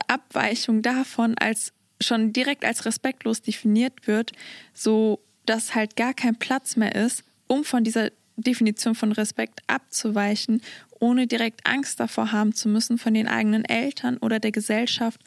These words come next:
bestraft zu werden oder auch als schlechtes Kind wahrgenommen zu werden. Und dadurch verinnerlicht man halt wieder diese Werte von Respekt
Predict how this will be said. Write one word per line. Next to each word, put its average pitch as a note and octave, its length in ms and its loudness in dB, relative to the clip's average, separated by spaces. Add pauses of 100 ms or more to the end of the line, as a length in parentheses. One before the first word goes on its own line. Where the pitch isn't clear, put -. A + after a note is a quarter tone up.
(360)
bestraft A3+ 680 -2
zu - 180 -2
werden C#3 400 0 (160)
oder A#3+ 280 2
auch A3 100 -2
als - 160 0
schlechtes G#3+ 400 -2
Kind - 260 -2
wahrgenommen F#3 500 -2
zu - 160 -6
werden. G#3 340 0 (240)
Und G#3 320 2
dadurch G#3+ 480 0
verinnerlicht A3+ 520 0
man A3+ 260 2
halt A3+ 300 -2
wieder A3+ 220 2
diese A3 300 0
Werte A#3 300 0
von A3+ 200 2
Respekt A3+ 520 -4